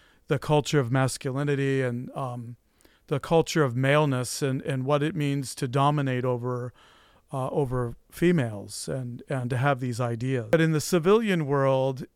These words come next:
you are, you are going to hear it. If you're an employee, you're going to take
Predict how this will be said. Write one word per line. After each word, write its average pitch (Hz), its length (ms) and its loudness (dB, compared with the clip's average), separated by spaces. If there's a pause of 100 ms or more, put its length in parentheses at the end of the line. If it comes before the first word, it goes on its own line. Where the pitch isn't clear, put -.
(320)
you 196 360 0
are, 143 380 2 (300)
you 180 300 0
are 156 180 4
going 147 300 4
to 131 140 0
hear 143 340 4
it. - 340 -6 (280)
If 139 220 -8
you're 196 240 6
an 151 120 6
employee, 135 580 2 (180)
you're 147 160 -4
going 147 260 -2
to 127 80 -6
take 156 420 -4